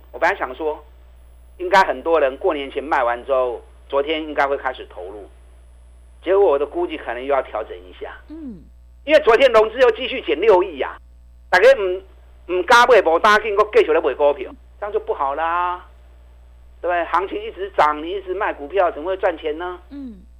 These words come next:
Speaker 1: 你就跳开指数不要看嘛，指数听我的。大盘在底部的时候，我就跟大家讲过了，又见M A C D背离，要开始大起啊！你看十月一次，一个月两千五百点，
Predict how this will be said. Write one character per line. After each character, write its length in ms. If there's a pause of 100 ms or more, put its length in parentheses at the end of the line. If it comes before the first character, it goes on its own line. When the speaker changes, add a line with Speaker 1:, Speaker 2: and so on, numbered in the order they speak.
(460)
Speaker 1:
你 80
就 120
跳 260
开 160
指 220
数 200
不 140
要 220
看 360 (120)
嘛， 180 (320)
指 140
数 180
听 180 (120)
我 140 (160)
的。 60 (640)
大 160
盘 160
在 140
底 180
部 160
的 60
时 60
候， 80
我 40
就 60
跟 140
大 160
家 60
讲 200
过 240
了， 200 (520)
又 220
见 200
M 160
A 140
C 160
D 100
背 280
离， 280 (600)
要 80
开 180
始 140
大 200
起 200
啊！ 240 (680)
你 100
看 180
十 160
月 260
一 60 (100)
次， 240 (720)
一 60
个 160
月 140
两 140
千 140
五 140
百 160
点， 180